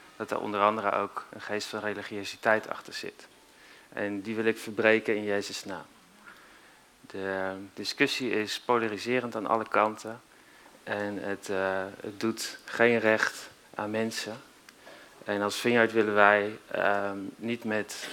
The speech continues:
eh, statements komen, maar willen we, ehm, Gods liefde brengen bij mensen. We willen niet over mensen praten vanuit een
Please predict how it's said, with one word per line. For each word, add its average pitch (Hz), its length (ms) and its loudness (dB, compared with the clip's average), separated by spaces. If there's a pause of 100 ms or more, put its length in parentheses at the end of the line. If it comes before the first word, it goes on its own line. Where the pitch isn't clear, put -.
eh, 104 140 -4
statements 113 720 -2
komen, 110 480 2 (720)
maar 104 120 -6
willen 101 260 2
we, 101 380 4 (280)
ehm, 98 540 -6 (680)
Gods - 300 -8
liefde 104 440 0 (1080)
brengen 107 380 -2
bij 104 160 0
mensen. 107 440 -4 (500)
We - 300 -10
willen 104 100 0
niet 107 220 0
over 110 260 4
mensen 104 360 -2
praten 113 460 4
vanuit 101 340 -2
een 98 220 -6